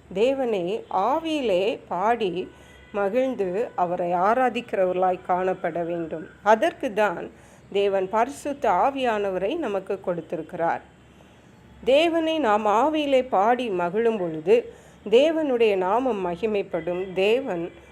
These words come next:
ம-, தேவனும் மகிழ்ச்சியாயிருப்பார். உண்மையாய், மு-, முந்தின வசனம் சொல்லுகிறது, "உண்மையாய் தொழுது கொள்ளுகிறவர்கள் பிதாவை ஆவியோடும்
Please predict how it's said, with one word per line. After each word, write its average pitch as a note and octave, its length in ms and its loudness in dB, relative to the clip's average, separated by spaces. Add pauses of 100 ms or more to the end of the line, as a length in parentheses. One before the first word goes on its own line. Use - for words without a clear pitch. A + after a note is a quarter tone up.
(140)
ம-, F3+ 160 -2 (360)
தேவனும் G#3+ 600 2
மகிழ்ச்சியாயிருப்பார். F3 1160 0 (1600)
உண்மையாய், D4 760 8 (100)
மு-, A3+ 240 -6
முந்தின B3 680 2
வசனம் C4+ 440 0
சொல்லுகிறது, G3 760 -2
"உண்மையாய் C#4 680 4
தொழுது A3+ 380 2
கொள்ளுகிறவர்கள் F#3 840 -2 (100)
பிதாவை G3 720 4
ஆவியோடும் G3 840 2